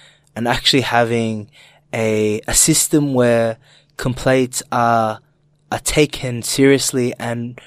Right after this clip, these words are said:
respectfully. Until that happens,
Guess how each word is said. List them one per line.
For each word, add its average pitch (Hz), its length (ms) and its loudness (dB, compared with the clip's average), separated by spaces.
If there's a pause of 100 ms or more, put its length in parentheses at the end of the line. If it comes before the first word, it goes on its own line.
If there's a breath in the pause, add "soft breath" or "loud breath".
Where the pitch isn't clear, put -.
respectfully. - 840 -6 (720 soft breath)
Until 196 380 2
that 160 120 6
happens, 123 760 -2